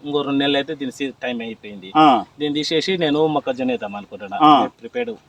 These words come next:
Speaker 2: ఆ.
Speaker 1: ఎందుకంటే పల్లీలు వేస్తే కొంచెం లా-, ఖర్చులు ఎక్కువ వస్తుంది,
Speaker 2: ఆ.
Speaker 1: దిగుబడి తక్కువ వస్తుంది, మ్, మక్క చేనేద్దామని ప్రిపేర్డ్ అయిపోయినా.
Speaker 2: ఆ.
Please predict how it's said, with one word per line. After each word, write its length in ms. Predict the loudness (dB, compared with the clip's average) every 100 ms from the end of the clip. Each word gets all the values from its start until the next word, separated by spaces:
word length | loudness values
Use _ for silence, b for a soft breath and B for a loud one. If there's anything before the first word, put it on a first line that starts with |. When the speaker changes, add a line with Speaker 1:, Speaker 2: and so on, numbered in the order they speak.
| _ 2
Speaker 2:
ఆ. 260 | 2 2 -4
Speaker 1:
ఎందుకంటే 320 | -8 -4 -4
పల్లీలు 420 | -2 0 0 0
వేస్తే 180 | -2 -2
కొంచెం 280 | -6 -4 -4 -2 4
లా-, 240 | 4 4
ఖర్చులు 420 | 2 -4 -4 -4 -4
ఎక్కువ 160 | -4
వస్తుంది, 420 | -8 -6 -6 -8 -10 -2
Speaker 2:
ఆ. 180 | 2 2 2
Speaker 1:
దిగుబడి 320 | -2 -2 -2
తక్కువ 280 | -8 -8 -10
వస్తుంది, 440 | -8 -4 -2 -2
మ్, 260 | -2 -4 -4 -8
మక్క 400 | -8 -6 -6 -4
చేనేద్దామని 720 | -4 -4 -6 -8 -6 -4 -4 -4 -10
ప్రిపేర్డ్ 300 | -12 -10 -10
అయిపోయినా. 360 | -10 -12 -16 -16 -4 0
Speaker 2:
ఆ. 220 | 2